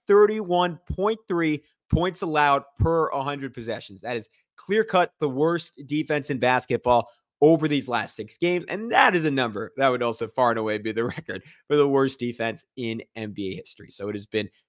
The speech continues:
historically poor stuff for the New York Knicks. Um, obviously down Mitchell Robinson for four and a half of those six games.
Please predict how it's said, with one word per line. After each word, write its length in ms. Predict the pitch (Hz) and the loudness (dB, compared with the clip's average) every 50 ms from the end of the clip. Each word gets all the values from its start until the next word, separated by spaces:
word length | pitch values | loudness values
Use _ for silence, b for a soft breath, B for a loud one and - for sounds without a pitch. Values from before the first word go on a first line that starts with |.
| - | -10
historically 760 | - 120 - - - - - 202 208 208 208 202 - 180 160 | -8 -8 -8 -8 -8 0 4 6 6 6 6 4 4 0 0
poor 380 | 127 - - - 165 160 160 147 | -2 -4 -6 0 4 4 4 4
stuff 420 | - - - 127 117 113 107 - _ _ _ _ _ _ _ - | 2 -2 0 2 2 2 2 -2 _ _ _ _ _ _ _ -2
for 160 | - 156 160 | 2 2 2
the 100 | 147 147 | 4 2
New 140 | 139 139 139 | 0 0 0
York 260 | 135 131 127 123 - | 2 2 0 0 0
Knicks. 360 | 120 113 110 101 - - - _ _ _ _ - | -4 -6 -6 -6 -8 -10 -20 _ _ _ _ -2
Um, 300 | 117 117 117 113 110 107 - | 0 2 2 2 0 -2 2
obviously 440 | 131 131 127 120 127 117 - 131 117 | 4 4 4 4 2 -4 -4 -6 -4
down 400 | 113 117 113 117 113 110 110 - | -2 0 0 2 0 0 -2 -4
Mitchell 280 | 113 120 113 - - 113 | -6 -8 -8 -6 -4 0
Robinson 520 | 110 117 117 110 107 113 104 - - 101 | 2 4 4 4 2 -2 -6 -10 -12 -14
for 120 | - - 110 _ - | -14 -16 -18 _ -4
four 180 | - 165 175 175 | 0 2 2 2
and 80 | 160 | 2
a 60 | 139 127 | 0 0
half 260 | 131 127 123 120 - _ _ _ _ - | -2 -2 -2 -2 -4 _ _ _ _ -8
of 160 | - 117 113 | -8 -4 -2
those 180 | 120 117 110 - | -2 -2 -2 -2
six 180 | 117 104 - | -6 -8 -8
games. 220 | - - 107 98 | -8 -10 -12 -12